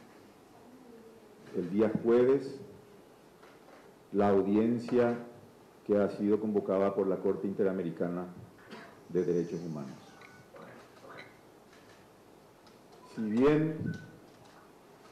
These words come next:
tenemos dudas acerca de la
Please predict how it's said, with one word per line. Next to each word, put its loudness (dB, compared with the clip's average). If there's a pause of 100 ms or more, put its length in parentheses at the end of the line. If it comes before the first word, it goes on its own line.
(280)
tenemos 2 (1200)
dudas 4
acerca 2
de 6
la 4